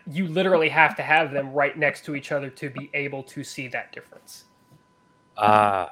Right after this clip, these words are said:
Speaker 2: okay.
Speaker 1: So,
Speaker 2: Interesting. So this,
Speaker 1: like, if I
Speaker 2: this
Speaker 1: just
Speaker 2: little
Speaker 1: threw a, if I just threw one of them at you and said, "What is this?" You'd be like, "Hey, it's a white snake." It could
Speaker 2: Yeah, I'll
Speaker 1: be
Speaker 2: be
Speaker 1: a
Speaker 2: like, "It's a
Speaker 1: super
Speaker 2: ball
Speaker 1: lesser,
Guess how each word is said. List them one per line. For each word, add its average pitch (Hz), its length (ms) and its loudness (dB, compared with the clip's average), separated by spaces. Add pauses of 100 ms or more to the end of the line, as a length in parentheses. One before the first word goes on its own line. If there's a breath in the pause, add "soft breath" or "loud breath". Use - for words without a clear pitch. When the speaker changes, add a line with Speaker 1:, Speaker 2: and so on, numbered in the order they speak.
(120)
Speaker 2:
okay. 208 280 -4 (580)
Speaker 1:
So, 131 500 -2 (140)
Speaker 2:
Interesting. - 320 -18 (100)
So 165 180 -2
this, 147 180 -2
Speaker 1:
like, 156 200 0
if 180 120 2
I 185 100 10
Speaker 2:
this 190 80 4
Speaker 1:
just 202 120 4
Speaker 2:
little 165 80 2
Speaker 1:
threw 190 240 2
a, 156 200 0
if 156 140 0
I 190 120 8
just 165 220 -6
threw 190 200 -4
one 160 180 2
of 139 100 0
them 143 120 -2
at 143 240 0
you 147 80 -8
and 131 100 -10
said, 131 280 -4
"What 143 120 -4
is 156 160 -6
this?" 175 500 -6 (460)
You'd 143 140 -10
be 143 140 -4
like, 135 240 -4
"Hey, 151 80 -12
it's 123 180 -12
a 139 60 -2
white 127 260 -6
snake." - 440 4
It 151 200 -8
could 147 140 -8
Speaker 2:
Yeah, 135 120 0
I'll 101 80 4
Speaker 1:
be 113 100 4
Speaker 2:
be 120 40 2
Speaker 1:
a 120 60 0
Speaker 2:
like, 110 100 0
"It's 208 40 2
a 196 40 0
Speaker 1:
super 190 120 -2
Speaker 2:
ball 175 80 4
Speaker 1:
lesser, 180 140 4